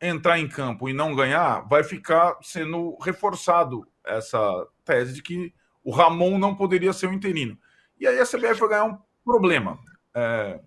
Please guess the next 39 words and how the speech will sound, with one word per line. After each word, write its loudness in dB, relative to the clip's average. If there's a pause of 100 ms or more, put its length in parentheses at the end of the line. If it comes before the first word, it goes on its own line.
mesmo 0
que 0
ela 6
tenha -2
assegurado, 2
"Olha, 4
o -12
Ancelotti -6
será -6
nosso -10
técnico -6
a -12
partir -8
de -10
dois -4
mil -10
e -8
vinte -18
e -20
quatro", 0 (400)
alguém, 4
algum 0
ser, -4 (600)
vai 4
ter -4
que -10
comandar 0
a 0
seleção -6
brasileira -4
em -6
oito -2
partidas. -8 (160)
Acho -6
que -2
essa -2
é -2
a -6
questão. -4